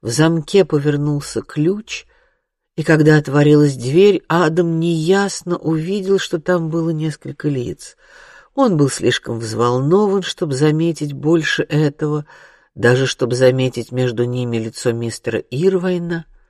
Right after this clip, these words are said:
Он понял, что наступали последние приготовления и что ему нельзя было оставаться долее. Все безмолвно дали ему дорогу,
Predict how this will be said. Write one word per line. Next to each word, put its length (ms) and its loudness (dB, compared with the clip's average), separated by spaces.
Он 160 2
понял, 400 4
что 220 -4
наступали 640 -2
последние 920 0
приготовления 1300 -2
и 80 -6
что 240 0
ему 220 6
нельзя 500 0
было 280 -2
оставаться 840 -6
долее. 640 -4
Все 280 2
безмолвно 800 0
дали 340 -4
ему 300 -6
дорогу, 720 -2